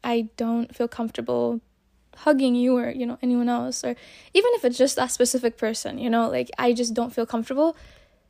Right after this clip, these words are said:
they should respect the fact that you have set that boundary. They shouldn't say anything about it, you know,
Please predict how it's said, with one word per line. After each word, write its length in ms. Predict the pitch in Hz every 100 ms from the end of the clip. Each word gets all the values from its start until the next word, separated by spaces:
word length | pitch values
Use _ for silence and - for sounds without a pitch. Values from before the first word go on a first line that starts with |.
| _ -
they 260 | 240 269 359
should 220 | 381 330
respect 560 | 277 - 285 285 -
the 60 | 233
fact 280 | - 240 -
that 100 | 233
you 100 | 240
have 140 | 240
set 220 | - 262
that 220 | 240 226 -
boundary. 400 | 233 247 254 262
They 120 | 247
shouldn't 300 | - 226 233
say 160 | 240
anything 280 | 262 254 247
about 220 | 233 233
it, 200 | 233 233
you 80 | -
know, 240 | 226 233